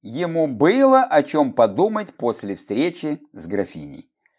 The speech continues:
Флигель оказался тесным, одноэтажным, без выхода на чердак. Потолок из белёных досок рукой достать. За перегородкой,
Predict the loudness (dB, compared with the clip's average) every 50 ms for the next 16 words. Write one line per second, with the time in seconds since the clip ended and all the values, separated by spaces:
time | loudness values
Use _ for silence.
0 | _ _ _ _ _ _ _ _ _ _ _ _ 4 6 6 6 6 6 6 4
1 | 4 0 0 0 0 4 4 2 4 6 4 4 4 2 -4 -8 -6 -2 0 0
2 | 0 0 0 -4 -4 -4 -6 -12 _ _ 2 2 2 2 0 -6 -6 -6 -6 -2
3 | _ 2 2 2 2 0 -4 -6 -6 -6 -8 -12 -10 -2 -2 -2 -2 -2 -4 -4
4 | -4 -4 -4 -4 -6 -8 -6 -4 -4 -4 -2 -4 -4 -4 -6 -10 -8 -6 -8 -8
5 | -8 -10 _ _ _ _ _ _ _ _ _ 0 2 4 6 6 6 6 6 4
6 | 4 0 -12 _ _ -6 -6 -6 -4 -2 0 2 2 2 2 0 0 -6 -10 -6
7 | -4 -6 -6 -4 -6 -12 -12 -10 -10 -10 -10 -8 -8 -8 -6 -6 -8 -8 -6 _
8 | -6 -6 -6 -8 _ _ _ _ _ _ _ _ _ _ _ _ _ _ _ _
9 | _ 0 2 2 4 4 4 4 4 6 6 6 6 6 6 4 2 -2 -10 -10
10 | -10 -12 _ _